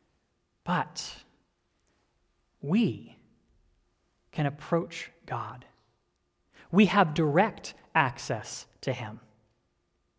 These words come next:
We can knock on His door. We can enter His throne room. We can pick up the red phone and talk to Him. We can approach the God who made heaven and earth and all eight billion people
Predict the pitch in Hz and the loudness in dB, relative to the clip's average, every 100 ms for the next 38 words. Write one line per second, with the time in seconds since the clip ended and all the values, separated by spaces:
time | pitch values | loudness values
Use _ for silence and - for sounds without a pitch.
0 | _ - - - 190 196 170 160 156 156 | _ -20 -12 6 6 8 6 6 6 4
1 | 143 131 113 143 196 226 - - _ _ | 0 0 2 2 2 -4 -10 -20 _ _
2 | - 156 156 151 160 160 143 127 - 160 | -2 0 2 4 2 2 -2 -2 0 2
3 | 165 180 190 202 - - - - - 175 | 2 2 0 -4 -8 -20 -20 -12 4 4
4 | 170 147 151 190 175 - 165 143 170 165 | 6 0 2 2 2 0 0 6 4 4
5 | - 175 185 190 156 151 175 175 - 170 | 4 6 6 4 0 2 4 4 0 -4
6 | 196 247 - - _ _ _ _ _ _ | -2 -4 -10 -20 _ _ _ _ _ _
7 | - - 202 220 220 196 196 214 247 - | -20 2 6 8 8 4 6 6 6 6
8 | 247 196 226 214 165 196 185 170 - 220 | 8 10 12 10 10 4 6 4 4 6
9 | 262 285 247 214 180 165 165 165 202 190 | 8 6 4 4 6 4 4 2 4 2
10 | - 254 294 311 - 269 254 240 202 196 | 2 0 0 -2 2 6 8 6 4 2
11 | 226 220 190 143 113 - | 2 2 2 2 0 -10